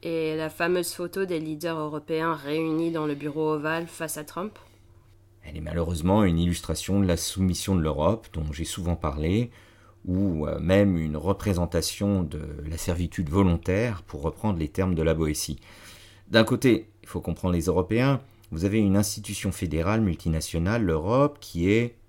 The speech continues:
Speaker 2: parfaitement impuissante sur le plan international. Et pourtant, qui dispose d'une arme, une seule, l'arme économique, mais quand elle a l'opportunité de l'utiliser face au chantage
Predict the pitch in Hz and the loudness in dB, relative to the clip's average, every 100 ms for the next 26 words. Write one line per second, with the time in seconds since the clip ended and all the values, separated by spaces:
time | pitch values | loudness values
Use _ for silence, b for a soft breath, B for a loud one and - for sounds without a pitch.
0 | - - 113 - 104 113 95 - 85 - | -14 -10 -8 -6 -4 -2 -2 -2 -4 -2
1 | 110 - 76 - 92 82 80 76 - - | -2 0 -4 0 -2 0 0 -2 -4 -6
2 | 69 69 67 b b b b - - 156 | -6 -4 -6 b b b b -8 -4 -4
3 | - 254 214 - 104 101 101 - 95 73 | 0 -2 -2 -6 -8 -6 -6 -6 -6 -6
4 | 76 107 120 170 185 95 87 95 - 175 | -4 -2 0 0 0 0 0 -2 -2 0
5 | 196 104 87 82 - 80 98 160 214 214 | 2 2 2 2 0 0 2 2 0 0
6 | 73 B B B - 139 208 196 - - | -4 B B B -4 2 2 0 -4 -20
7 | - - - - - - 113 127 139 147 | -20 -20 -20 -20 -16 -4 0 4 6 6
8 | 147 - 143 139 - 131 101 104 101 113 | 2 0 2 2 2 2 4 -2 -2 -2
9 | 110 104 113 107 - 76 80 73 82 76 | -2 2 4 4 2 -2 -4 -2 -4 2
10 | 85 80 69 | 4 4 0